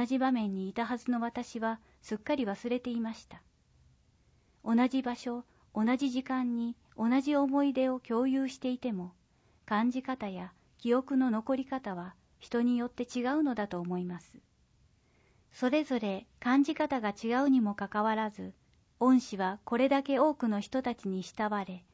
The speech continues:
信頼されています。それは教え子たちの成長を願い、卒業後の将来に思いを馳せ、誠心誠意接してくれたその真心が伝わったからではないかと思います。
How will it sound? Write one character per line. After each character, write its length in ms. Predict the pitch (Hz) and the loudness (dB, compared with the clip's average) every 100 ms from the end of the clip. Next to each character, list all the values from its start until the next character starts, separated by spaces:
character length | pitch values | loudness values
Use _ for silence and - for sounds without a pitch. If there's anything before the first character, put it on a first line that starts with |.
| _ _ | _ _
信 300 | - 254 277 | 0 6 6
頼 180 | 285 269 | 6 0
さ 180 | 269 | -2
れ 120 | 247 247 | -4 -2
て 100 | 233 | -2
い 100 | 220 | -2
ま 160 | 208 | -4
す。 180 | - - _ _ _ _ _ _ _ _ _ _ | -8 -20 _ _ _ _ _ _ _ _ _ _
そ 160 | 240 | -2
れ 140 | 240 240 | 0 2
は 200 | 233 - | 0 0
教 300 | 226 - 302 | -4 -2 0
え 80 | 311 | 0
子 100 | 320 | 0
た 140 | 269 | -2
ち 120 | 262 | -2
の 120 | 208 | -4
成 260 | 202 240 254 | -2 0 0
長 240 | 262 247 | 0 0
を 80 | 240 | 0
願 340 | 226 220 220 185 | 0 -2 -4 -6
い、 140 | 180 _ _ _ | -10 _ _ _
卒 360 | - 233 - 285 | -4 -4 -2 -2
業 240 | 285 277 | 2 2
後 140 | 269 262 | 2 2
の 240 | 247 254 | 2 -2
将 260 | - 294 302 | -2 2 4
来 200 | 233 208 | 4 0
に 120 | 190 | -2
思 240 | 185 226 269 | -2 2 2
い 120 | 196 | 0
を 60 | |
馳 200 | 190 214 - | -4 -10 -12
せ、 200 | 180 - _ _ _ _ _ - | -16 -16 _ _ _ _ _ 2
誠 180 | 262 | 4
心 260 | 277 - 269 | 4 4 4
誠 180 | 269 277 | 4 0
意 220 | 240 185 | 0 -4
接 180 | - 208 | -6 -8
し 200 | - 247 | -8 -6
て 120 | 254 | -6
く 120 | 247 | -4
れ 120 | 240 | -6
た 240 | 233 220 220 - _ | -4 -8 -10 -18 _
そ 160 | - 247 | -2 4
の 120 | 269 | 6
真 140 | 240 | 6
心 380 | 240 311 269 220 | 4 2 2 0
が 100 | 196 | -2
伝 260 | 180 - 240 | -6 -4 -2
わ 80 | 269 | -2
っ 60 | |
た 120 | 269 | -4
か 100 | 277 | -2
ら 120 | 220 196 | -2 -2
で 100 | 190 | -2
は 120 | 190 | -2
な 140 | 208 | -2
い 60 | 214 | -4
か 140 | 185 | -6
と 120 | 180 | -8
思 180 | 175 180 | -6 -4
い 80 | 180 | -6
ま 140 | 180 | -6
す。 160 | 180 - | -10 -18